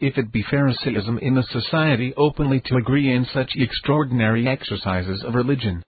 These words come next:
It is not less Pharisaism, for the heads of the society leading in the affair. And if the civil magistrate was not of the society of Christians, nor concerned himself in their affairs,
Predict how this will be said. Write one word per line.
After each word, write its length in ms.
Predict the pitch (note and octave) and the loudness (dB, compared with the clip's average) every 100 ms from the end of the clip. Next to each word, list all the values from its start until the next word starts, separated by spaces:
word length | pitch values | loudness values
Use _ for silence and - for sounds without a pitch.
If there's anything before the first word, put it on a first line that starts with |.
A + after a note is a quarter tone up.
| _ - | _ -2
It 140 | B2+ | 0
is 140 | A#2+ | 2
not 300 | A#2 D3+ D#3 | 0 0 0
less 200 | C3 C3+ - | 0 0 0
Pharisaism, 760 | C#3+ C#3+ B2+ - A#2+ G2 F2+ F2+ _ - - | 0 2 2 0 -2 0 -2 -4 _ -10 2
for 140 | C#3+ | 2
the 100 | C3+ | 4
heads 360 | B2+ B2 B2 - | 2 0 0 0
of 160 | C#3+ C#3+ | 0 0
the 80 | |
society 680 | A#2+ B2 - D#3+ D#3 A#2+ B2+ | -4 -4 -2 2 2 2 2
leading 340 | A2 C3 A#2 | 2 2 4
in 140 | A#2+ A#2+ | 4 4
the 120 | G2 | 2
affair. 520 | F#2 - C#3+ G#2+ F#2 _ _ _ _ _ _ - | 0 2 2 2 -4 _ _ _ _ _ _ -4
And 160 | D#3 D3 | 0 0
if 140 | - | 0
the 100 | B2 - | -2 0
civil 320 | D#3 D#3 C3+ B2+ | 2 2 2 2
magistrate 640 | A#2+ B2 C3+ - D3+ D3 | 2 2 0 0 0 2
was 240 | A#2+ A#2+ | 2 2
not 260 | B2 D3+ D3+ | 2 0 0
of 140 | C#3+ | -2
the 100 | B2 - | -2 -2
society 640 | A#2+ - D#3+ D#3 A2+ A#2 - | -4 -2 2 2 2 0 -2
of 160 | C#3 | -4
Christians, 540 | - F#3 E3 - F2+ E2 - _ - | 0 2 2 0 -2 -4 -8 _ -4
nor 260 | B2+ B2+ B2 | 0 2 2
concerned 540 | D3+ B2+ - G#2 G2+ | 0 0 0 2 2
himself 460 | A#2+ A2+ - A#2+ - | 2 0 0 -2 0
in 140 | B2 | 0
their 160 | B2 A#2+ | 2 2
affairs, 480 | - D#3+ D3 E2+ | 2 2 2 0